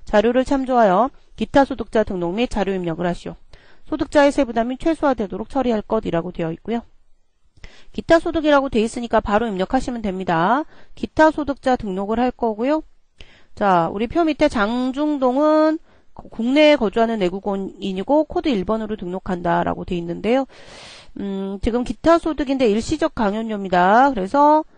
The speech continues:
네, 일괄 변경, 이거는 뭐 시험 문제에서는 이런 게 안 나올 건데 그냥 일괄, 지금 현재 이천십팔 년까지는 칠십 퍼센트가 맞으니까 이거는 그냥 넘어갈게요.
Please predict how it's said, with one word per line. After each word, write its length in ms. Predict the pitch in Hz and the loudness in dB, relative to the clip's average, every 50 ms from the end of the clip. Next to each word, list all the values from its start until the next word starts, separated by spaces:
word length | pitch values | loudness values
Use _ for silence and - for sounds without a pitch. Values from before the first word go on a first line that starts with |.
| - - - - | -20 -20 -14 -8
네, 160 | - 208 202 | -4 -4 -2
일괄 400 | - 208 208 220 247 277 285 285 | -2 0 0 2 4 4 4 4
변경, 640 | 247 247 240 240 220 240 240 240 240 240 240 247 254 _ _ _ _ _ _ _ _ - - | 2 0 -2 -2 0 2 2 2 2 2 0 -4 -12 _ _ _ _ _ _ _ _ -14 -8
이거는 760 | 202 202 202 202 208 202 208 208 202 202 202 202 - - - - _ _ _ _ _ _ _ _ _ - - - | -8 -6 -6 -6 -6 -6 -6 -6 -6 -8 -8 -10 -10 -10 -12 -14 _ _ _ _ _ _ _ _ _ -20 -20 -16
뭐 360 | - - - - - - - _ _ - | -12 -8 -6 -6 -6 -8 -10 _ _ -16
시험 240 | - - 359 370 381 | -4 0 0 0 2
문제에서는 960 | 381 339 339 330 320 311 302 269 269 262 269 285 277 262 208 180 160 151 - - | 2 2 4 4 4 4 2 2 2 2 2 2 2 2 0 0 -2 -4 -6 -4
이런 240 | - 214 254 269 262 | -2 0 0 0 2
게 60 | 240 | 0
안 160 | 180 160 185 | 0 0 0
나올 180 | 233 269 277 269 | 0 0 0 0
건데 380 | - 226 220 226 240 285 247 | 0 -2 -2 2 2 2 2
그냥 200 | 190 202 196 190 | 2 0 -4 -4
일괄, 440 | 175 196 196 - 247 233 - - - | -4 -4 -2 0 0 0 0 -2 -6
지금 240 | - - 214 208 226 | -8 -8 -6 -6 -2
현재 260 | 240 311 349 330 302 240 | 0 0 0 2 2 0
이천십팔 1080 | 202 - 247 247 - - 330 - - - - _ _ _ _ _ _ - - 370 370 | 0 0 -2 -2 -2 -2 -4 -4 -4 -10 -20 _ _ _ _ _ _ -2 2 4 6
년까지는 540 | 370 359 330 - 269 233 220 226 233 226 226 | 6 4 4 2 0 0 0 -2 -6 -6 -6
칠십 240 | - - 320 - - | -4 -4 -4 -4 -4
퍼센트가 400 | - 277 240 240 - 214 208 196 | -4 -4 -4 -4 -4 -2 -2 0
맞으니까 640 | 175 156 156 - - 185 180 185 - - 247 269 277 - - - - _ - - _ - - 240 - | 0 0 -2 -2 -4 -6 -8 -6 -2 2 2 2 2 0 -6 -16 -20 _ -20 -20 _ -20 -16 -14 -12
이거는 420 | - - 180 175 175 170 180 208 233 | -10 -8 -6 -6 -4 -4 -4 -6 -6
그냥 300 | - 202 180 170 170 - | -6 -4 -2 -2 -2 -4
넘어갈게요. 840 | - 175 175 190 190 196 175 170 - - 196 180 170 185 226 269 | -4 -4 -4 -4 -2 -2 -4 -4 -2 -2 0 0 2 2 0 -2